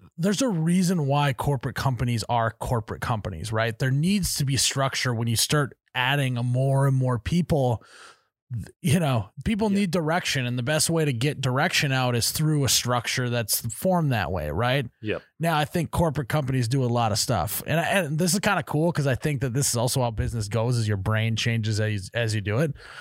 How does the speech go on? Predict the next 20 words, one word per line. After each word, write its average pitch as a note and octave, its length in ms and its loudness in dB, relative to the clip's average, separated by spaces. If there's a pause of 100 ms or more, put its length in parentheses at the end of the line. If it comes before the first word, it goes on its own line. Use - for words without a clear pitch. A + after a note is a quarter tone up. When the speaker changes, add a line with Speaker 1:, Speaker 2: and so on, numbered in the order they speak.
(160)
Speaker 1:
Whereas B2+ 500 0
Miles, D3+ 640 2
I C#3 80 2
don't C#3+ 100 2
know C#3+ 100 2
what C3 220 2
year C3+ 200 2
that B2 200 4
was. A#2 520 2 (280)
Speaker 2:
Yeah. E2+ 260 -4
Speaker 1:
You D3 120 4
know, B2+ 280 2
it D3+ 220 0
probably F#3+ 400 0
could B3 140 -2
have B3+ 80 -2
been B3 140 0
six - 280 0
months A3 300 0
ago A#2 400 0